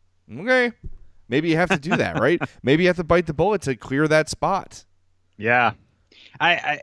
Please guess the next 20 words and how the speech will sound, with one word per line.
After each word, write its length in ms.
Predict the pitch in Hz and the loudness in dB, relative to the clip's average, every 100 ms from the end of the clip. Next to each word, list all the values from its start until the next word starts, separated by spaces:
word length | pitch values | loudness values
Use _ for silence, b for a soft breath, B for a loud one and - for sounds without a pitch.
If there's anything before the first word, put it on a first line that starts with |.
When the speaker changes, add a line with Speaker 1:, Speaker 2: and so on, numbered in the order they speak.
| 139 | -6
Speaker 2:
that's 300 | 135 156 - | 0 0 0
a 40 | 135 | -2
very 320 | 147 139 131 | 0 2 0
interesting 540 | 131 139 123 - 120 | -2 -6 -6 -4 -2
idea 460 | 117 113 117 113 104 | -2 -2 -4 -2 -4
that 100 | 101 | -6
you 100 | 107 | -8
don't 300 | 101 117 117 | 0 2 2
wanna 260 | 110 117 110 | 2 0 0
just 300 | 104 110 - | 0 -2 -2
give 160 | 110 110 | -2 0
up 180 | 107 | 0
a 60 | 110 | -2
guy 260 | 104 104 104 | -2 -2 -2
because 380 | 101 117 107 | -2 -2 -2
he's 180 | 107 98 | -2 -4
tradable. 720 | - 127 113 98 113 110 104 | 0 2 4 2 4 6 6
But 160 | 95 98 | 2 -4
the 80 | 110 | -4
problem 640 | - 131 131 123 113 113 | 0 2 2 2 0 -2